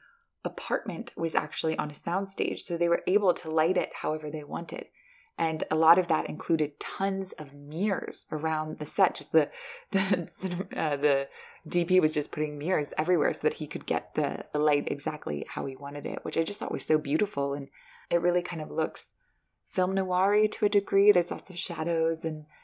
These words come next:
uh, blue light. It, it's, it's just fantastic. I also loved the apartment. It's just this huge old apartment building in New York with these glamorous,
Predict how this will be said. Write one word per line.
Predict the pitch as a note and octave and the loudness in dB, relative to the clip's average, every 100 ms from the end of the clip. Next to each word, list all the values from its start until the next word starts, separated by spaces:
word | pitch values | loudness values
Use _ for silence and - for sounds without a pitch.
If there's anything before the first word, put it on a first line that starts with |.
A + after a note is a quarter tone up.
| _ _ - - | _ _ -20 -8
uh, | - E3 | -6 -4
blue | E3 E3+ F3 E3+ E3 E3 | 0 2 2 2 0 -2
light. | D#3+ D#3+ - | 0 2 2
It, | G#3+ - | 0 0
it's, | - - | -6 -6
it's | - - | -10 -8
just | - - | -6 -8
fantastic. | F3+ D#3 E3 D#3+ - D#3+ D#3 - - - _ _ _ _ _ - | -8 -10 -8 -10 -8 -10 -10 -16 -20 -20 _ _ _ _ _ -4
I | F3+ | -2
also | F#3 F#3 - G3 F#3+ - | 0 0 0 -2 -2 -4
loved | D#3+ D3 D#3 D3+ D3 - - | -6 -4 -4 -4 -6 -12 -6
the | C#3+ | -6
apartment. | C#3+ - - C#3+ D3 C#3+ | -6 -10 -4 -4 -4 -8
It's | - - | -10 -16
just | - | -18
this | - - - - - | -20 -18 -18 -18 -12
huge | D#3+ E3 D#3 D#3 - | -6 0 0 -2 -6
old | D3+ D3 D3 | -2 -2 -4
apartment | - - D3 D3+ C#3+ | -12 -10 -8 -8 -8
building | D#3 D3 C#3+ C#3 | -8 -10 -10 -10
in | D3 D3 | -8 -8
New | D3+ | -10
York | C#3 C#3+ C#3+ - | -10 -6 -6 -8
with | D3 | -10
these | C#3+ - _ - _ _ _ - | -10 -12 _ -20 _ _ _ -8
glamorous, | D#3 F3+ F3+ F3+ E3+ D#3 - | -2 0 0 0 -4 -6 -12